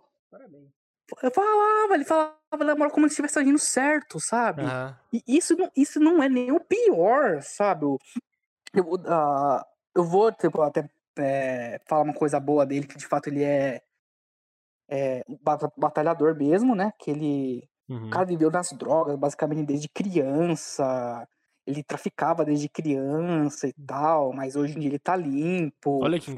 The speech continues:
Speaker 2: Veio pra
Speaker 1: engraçado.
Speaker 2: São Paulo só com quinhentos reais e abriu a loja. E, e aí é que tá. Ele tem um filho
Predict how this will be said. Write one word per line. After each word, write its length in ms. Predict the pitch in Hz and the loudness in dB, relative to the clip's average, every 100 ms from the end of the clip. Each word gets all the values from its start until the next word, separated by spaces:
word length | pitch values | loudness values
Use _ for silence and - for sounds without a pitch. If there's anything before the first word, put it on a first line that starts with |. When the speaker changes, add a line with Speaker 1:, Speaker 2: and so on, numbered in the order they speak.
| 127 117 | -6 2
Speaker 2:
Veio 160 | 165 143 | 2 2
pra 100 | 156 | 0
Speaker 1:
engraçado. 20 | |
Speaker 2:
São 180 | 170 156 | 0 0
Paulo 260 | 147 156 | 0 0
só 80 | - | 0
com 140 | 160 180 | -2 -4
quinhentos 300 | - 165 165 | -4 -2 2
reais 400 | 156 143 151 151 | 2 4 2 0
e 20 | |
abriu 220 | 147 147 | 2 2
a 60 | 170 | 2
loja. 840 | 147 135 151 185 160 156 147 131 - - _ _ - | 2 4 4 4 2 0 -2 -2 -8 -20 _ _ -4
E, 240 | 196 226 - | 0 0 0
e 160 | 220 247 | 2 2
aí 180 | 240 254 | 2 -2
é 40 | |
que 180 | - 247 - | -4 -10 -4
tá. 440 | 165 147 147 123 - _ _ _ - | -4 -4 -8 -10 -12 _ _ _ -8
Ele 100 | 165 | 0
tem 140 | 220 | 0
um 60 | 277 | 0
filho 460 | - 160 147 233 | -2 0 4 4